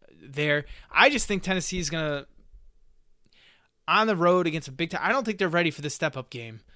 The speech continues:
Uh, I just don't. I don't think Guarantano is the guy long-term. I think that, uh, he's gonna make some mistakes on the road. Um, you know, maybe I'm, I'm back next week talking about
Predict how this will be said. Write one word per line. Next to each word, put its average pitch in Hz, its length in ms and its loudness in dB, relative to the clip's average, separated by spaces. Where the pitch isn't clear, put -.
Uh, 143 220 -2
I 160 120 2
just 156 280 -2
don't. 131 300 0
I 135 100 -4
don't 160 160 -2
think 180 180 -4
Guarantano 170 580 0
is 151 120 -4
the 170 80 -4
guy 151 340 4
long-term. 139 800 -4
I 135 100 -16
think 156 360 -10
that, 143 280 -6
uh, 139 140 -8
he's 147 160 -12
gonna 165 100 -4
make 160 140 -6
some 139 120 -10
mistakes 143 360 -8
on 135 120 -6
the 127 80 -12
road. 131 380 -6
Um, 127 880 -8
you 151 240 -10
know, 147 140 -2
maybe 147 300 -2
I'm, 143 200 -4
I'm 135 500 -6
back 147 440 2
next 139 240 -4
week 135 180 -8
talking 139 440 -4
about 135 340 -2